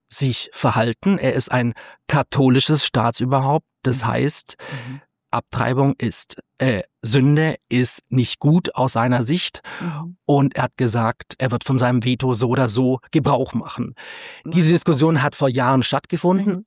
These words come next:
Speaker 1: und jetzt findet sie wieder statt, weil eine neue Generation sagt, das geht so nicht. Ich höre f-, aus Schulklassen in Liechtenstein, dass gerade Schülerinnen mit dem Fürstenhaus nicht mehr so happy sind,
Speaker 2: Mhm.
Speaker 1: weil sie sagen, das ist doch nicht mehr zeitgemäß.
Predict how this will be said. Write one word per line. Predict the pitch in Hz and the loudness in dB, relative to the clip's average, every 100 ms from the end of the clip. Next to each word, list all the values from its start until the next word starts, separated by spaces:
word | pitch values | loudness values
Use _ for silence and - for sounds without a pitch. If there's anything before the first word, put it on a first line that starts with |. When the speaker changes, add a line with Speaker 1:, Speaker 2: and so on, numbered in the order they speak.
| - | -4
Speaker 1:
und | 151 135 | -2 0
jetzt | 143 - - | 0 0 0
findet | 151 143 | 0 0
sie | - 147 | 0 0
wieder | 170 131 | 0 0
statt, | - 127 147 - | -2 -2 -2 -2
weil | 143 | -2
eine | 127 127 | 0 0
neue | 123 135 165 | 2 4 4
Generation | 139 127 120 117 131 123 131 | 4 2 2 -2 -2 2 2
sagt, | 120 120 - | 2 -2 -2
das | 120 - | -4 -2
geht | 127 135 | -2 -2
so | - | 0
nicht. | 160 165 - | 0 0 -2
Ich | 143 - | -4 0
höre | 143 139 | 2 2
f-, | 135 - | 0 -2
aus | - 127 - - - | -2 -2 -4 -12 -8
Schulklassen | - 190 - 120 120 135 | 2 2 2 -2 0 2
in | 127 | 2
Liechtenstein, | 127 - 131 - 135 135 | 2 0 -2 0 2 2
dass | 123 | 0
gerade | - 120 127 131 - - - - | -2 0 2 0 -2 -10 -14 -8
Schülerinnen | - 180 185 131 131 147 151 143 - _ _ _ | 0 4 4 4 2 4 4 2 -4 _ _ _
mit | 143 - | -6 2
dem | 131 | 2
Fürstenhaus | 156 - - 135 123 123 | 2 -2 0 2 2 0
nicht | 160 - | -2 -2
mehr | 135 | -2
so | 113 | -2
happy | 110 - 120 | -4 -4 -2
sind, | 117 147 175 - - | 0 0 -2 -6 -8
Speaker 2:
Mhm. | 180 165 180 - - _ | -6 -4 -6 -10 -20 _
Speaker 1:
weil | - 131 | -2 2
sie | 131 | 4
sagen, | 120 120 | 4 2
das | 117 | 0
ist | 123 - | -4 -2
doch | 117 | -2
nicht | 120 | 0
mehr | 120 | -2
zeitgemäß. | - 107 123 - 139 151 165 165 | 0 -2 -2 -2 0 2 0 -2